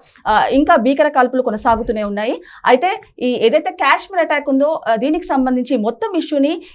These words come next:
ఎన్ఐఏ సంస్థ మాత్రం ఒక హ్యాండ్ ఓవర్ చేసుకున్నట్టు తెలుస్తుంది. మరి దీనికి సంబంధించి మనతో మాట్లాడడానికి సీనియర్ జర్నలిస్ట్ జగదేవ్ గారు ఇప్పుడు మనతో ఉన్నారు.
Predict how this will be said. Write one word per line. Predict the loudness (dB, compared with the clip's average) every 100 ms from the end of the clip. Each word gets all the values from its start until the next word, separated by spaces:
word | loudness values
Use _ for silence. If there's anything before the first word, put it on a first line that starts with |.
| 0
ఎన్ఐఏ | 2 6 6 4
సంస్థ | 2 -2 0 2
మాత్రం | 2 2 0
ఒక | 2
హ్యాండ్ | 0 0 2
ఓవర్ | 2 0 -2
చేసుకున్నట్టు | -6 -4 -4 -4
తెలుస్తుంది. | -8 -6 -8 -10 -14 -18 -10
మరి | -4
దీనికి | -2 0
సంబంధించి | 0 0 2 2
మనతో | 0 0
మాట్లాడడానికి | 0 0 0 -2 -4 -6 -8 -12 _
సీనియర్ | -6 -2 0
జర్నలిస్ట్ | 0 0 -2 -2
జగదేవ్ | -2 0 2
గారు | 0
ఇప్పుడు | -2
మనతో | -6 -6
ఉన్నారు. | -6 -8